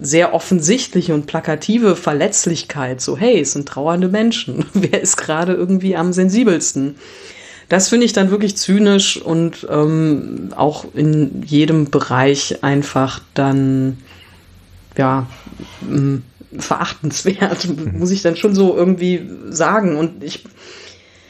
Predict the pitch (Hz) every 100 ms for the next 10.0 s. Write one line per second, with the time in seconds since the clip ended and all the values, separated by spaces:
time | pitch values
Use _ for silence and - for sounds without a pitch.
0 | - - - _ - - - 208 190 214
1 | 277 277 - - 202 220 226 247 262 -
2 | 220 202 185 202 226 220 214 214 190 -
3 | 180 196 202 202 196 190 180 - 180 214
4 | 185 180 156 170 170 147 190 214 185 170
5 | 170 175 170 165 156 143 202 285 - 151
6 | 147 143 147 - 165 185 240 196 170 156
7 | 160 165 156 156 170 156 143 - 165 -
8 | 147 156 151 147 - 135 - 175 180 156
9 | 156 147 127 151 180 156 165 202 156 135